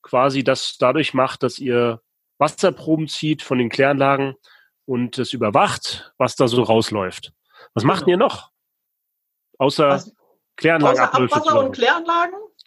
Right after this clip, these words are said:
Speaker 1: Ja.
Speaker 2: Oh, sehr viel. Also wir haben was mit Hochwasserschutzgebieten zu tun, also Überschwemmungsgebieten zu tun, wenn die denn mal festgesetzt sind, die Regelungen da drin einzuhalten. Wir setzen fest Wasserschutzgebiete, wenn es um die Wasserversorgung geht.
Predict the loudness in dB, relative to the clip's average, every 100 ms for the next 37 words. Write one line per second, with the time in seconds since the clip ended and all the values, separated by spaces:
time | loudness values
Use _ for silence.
0 | _ -8 -4 -4 -6 _ _ -12 -2 0
1 | 0 0 0 0 -2 0 -2 -4 -2 -2
2 | -2 -4 -6 -12 -8 0 2 4 2 2
3 | 0 0 0 0 0 -6 0 0 2 0
4 | 0 -2 -4 -6 -10 -10 -10 -12 -14 -14
5 | -16 -14 -4 0 2 0 2 2 2 -2
6 | -8 -8 -10 -12 -12 -10 -10 -4 -2 -2
7 | -2 0 2 2 2 0 0 0 0 0
8 | -4 0 2 2 2 0 0 -2 -2 -8
9 | -8 -8 -10 -12 -10 -12 -14 -18 -6 -2
10 | 0 2 2 0 -14 -2 -2 -2 _ -2
11 | 0 2 0 0 -2 -8 -18 -14 -10 -10
12 | -12 -20 -10 -6 -6 -4 -2 0 -2 -4
13 | -8 -10 -12